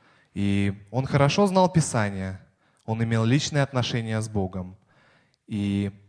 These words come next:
он был готов учить и учиться, и применял полученные знания в служении. А главное, он не боялся, а, отстаивать свои убеждения. И,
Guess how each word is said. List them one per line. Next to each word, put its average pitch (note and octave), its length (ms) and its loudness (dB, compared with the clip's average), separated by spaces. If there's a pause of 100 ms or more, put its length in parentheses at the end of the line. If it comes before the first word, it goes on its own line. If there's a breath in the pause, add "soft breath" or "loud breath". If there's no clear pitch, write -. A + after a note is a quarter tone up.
(260)
он A2+ 160 -6
был A#2 140 2
готов A2 420 -2
учить E3 540 -4 (120)
и A2+ 120 0
учиться, D#3 640 -2 (380 soft breath)
и A2+ 80 0
применял A2 460 -2
полученные G#2+ 720 -4 (600 soft breath)
знания G2+ 460 -6
в G2+ 60 -14
служении. F#2 460 -6
А F2+ 80 -8
главное, A#2+ 400 -2
он G#2 200 -4
не G2+ 80 -6
боялся, G2 640 -4 (540 soft breath)
а, F#2 600 -4
отстаивать G#2+ 600 -2
свои G2 220 -6
убеждения. F#2 760 -8 (1200 soft breath)
И, A2 720 -2